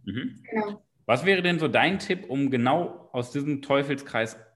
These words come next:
Speaker 1: auszubrechen? Weil jetzt könnte ich ja denken, ach nö, ist bei mir nicht so. Aber im Grunde hat das ja jeder, weil jeder ja aufwächst.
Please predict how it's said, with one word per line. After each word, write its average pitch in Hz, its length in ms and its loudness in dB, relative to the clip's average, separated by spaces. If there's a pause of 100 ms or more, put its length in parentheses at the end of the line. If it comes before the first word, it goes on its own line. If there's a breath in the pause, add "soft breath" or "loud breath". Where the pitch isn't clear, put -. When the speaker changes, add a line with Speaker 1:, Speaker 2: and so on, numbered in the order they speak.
(100)
Speaker 1:
auszubrechen? 143 880 -4
Weil 101 120 0
jetzt 104 120 -2
könnte 165 200 0
ich - 60 -4
ja 151 80 2
denken, 135 320 0
ach 110 140 -6
nö, 143 300 6
ist 147 160 -4
bei 151 120 2
mir 160 140 0
nicht 160 180 -2
so. 165 280 -6 (320 soft breath)
Aber 113 160 2
im 127 160 4
Grunde 151 320 4
hat 139 120 2
das 131 160 -2
ja 120 100 2
jeder, 107 640 -2 (380)
weil 98 140 2
jeder 127 240 6
ja 110 580 4 (160)
aufwächst. 123 800 0